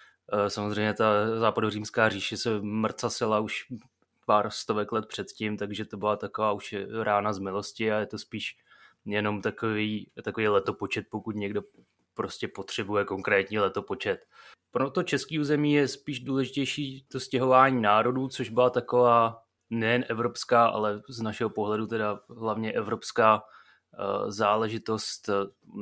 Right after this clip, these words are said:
Možná i ten, to slovo národ je trošičku, eh, zabarvený dneska, takže možná bylo i vhodnější používat spíš termín kmeny.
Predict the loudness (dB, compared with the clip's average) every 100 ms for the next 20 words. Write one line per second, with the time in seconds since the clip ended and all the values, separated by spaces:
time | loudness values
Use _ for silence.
0 | -8 -6 2 2 2 -2 -4 _ -10 -8
1 | -4 0 2 2 0 -4 -8 -10 -10 -10
2 | -16 -12 -10 -10 _ -20 -20 -20 _ _
3 | -10 -8 -6 -6 -8 0 2 4 4 4
4 | 2 0 -2 -4 0 2 2 -2 -6 -2
5 | 0 0 -2 -6 -14 -16 _ _ _ -12
6 | -8 -4 -2 -2 -2 -4 -6 -6 -6 -8
7 | -8 -6 -4 -4 -6 -12 -14 -14 -10 -6
8 | -6 -2 -2 -2 -4 -4 -6 -4 -2 -4